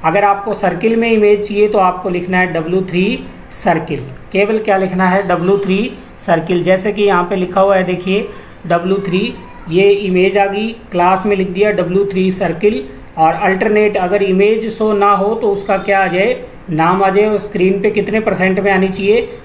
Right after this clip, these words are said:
फिफ्टी में। अपन कम करके देख लेते हैं, देखिए छोटी हो गई है पिक्चर। तो ऐसे आप सर्किल में भी पिक्चर को ला सकते हैं। अगर आपको बॉर्डर देना है पिक्चर के चारों तरफ तो आपको लिखना है डब्ल्यू थ्री बॉर्डर। क्या लिखना है,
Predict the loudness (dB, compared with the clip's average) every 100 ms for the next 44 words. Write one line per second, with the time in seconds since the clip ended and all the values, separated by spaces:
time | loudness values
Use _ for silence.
0 | -4 -4 0 0 0 -2 -4 -4 0 -2
1 | 0 0 0 0 0 -2 -2 0 0 -4
2 | -10 -18 -18 -6 -2 0 0 -2 2 2
3 | 4 4 2 0 -2 -2 -2 -6 -16 -12
4 | -4 -2 0 0 0 -2 -6 -4 -2 -2
5 | -2 -4 -6 -2 -4 0 0 0 -6 -16
6 | -8 0 2 2 -4 -10 -10 -8 -12 -14
7 | -12 -4 2 2 0 -2 -4 -2 -2 0
8 | 0 2 2 0 -4 -8 -18 -20 -20 -10
9 | -6 -2 0 0 0 -2 2 2 2 2
10 | 0 0 -8 -2 0 0 -2 -2 0 0
11 | 2 2 0 -2 2 2 0 -2 -4 -8
12 | -16 -18 -12 -2 0 0 -6 -8 -2 0
13 | 0 0 2 2